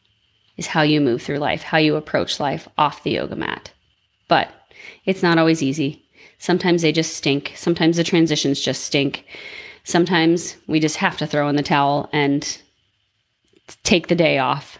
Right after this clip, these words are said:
right? And, uh, and just acknowledge that the transitions are challenging sometimes. Um, and that's okay. That's absolutely okay. We all approach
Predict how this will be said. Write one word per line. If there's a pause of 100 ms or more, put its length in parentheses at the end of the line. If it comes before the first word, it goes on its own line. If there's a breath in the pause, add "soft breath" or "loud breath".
(180)
right? (460 loud breath)
And,
uh, (180)
and
just (320)
acknowledge
that
the
transitions (560)
are
challenging
sometimes. (560 loud breath)
Um,
and
that's
okay. (340)
That's (360)
absolutely
okay. (1900 loud breath)
We
all
approach